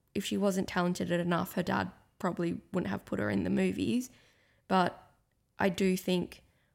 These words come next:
obviously, having the Apatow name, and it's quite well known because she was in her dad's movies as a child by most people that she is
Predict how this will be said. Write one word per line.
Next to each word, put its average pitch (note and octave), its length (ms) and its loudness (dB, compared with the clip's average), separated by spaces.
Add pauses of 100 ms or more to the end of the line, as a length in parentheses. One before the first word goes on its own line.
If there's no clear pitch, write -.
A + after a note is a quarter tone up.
(160)
obviously, F#3 680 2 (200)
having F#3+ 300 0
the F#3+ 60 0
Apatow G3 480 0
name, G#3 440 0 (420)
and F3 240 2
it's - 140 -4
quite F#3 240 2
well F#3 160 4
known F3+ 440 2 (120)
because G3 320 0
she E3 140 2
was F#3 140 2
in E3+ 100 -2
her E3+ 100 0
dad's E3+ 320 0
movies F3 380 0
as E3+ 140 0
a E3 40 -4
child F3+ 560 2 (320)
by F3+ 140 4
most E3 280 0
people E3+ 460 0 (120)
that - 180 -2
she E3+ 180 0
is E3 180 -2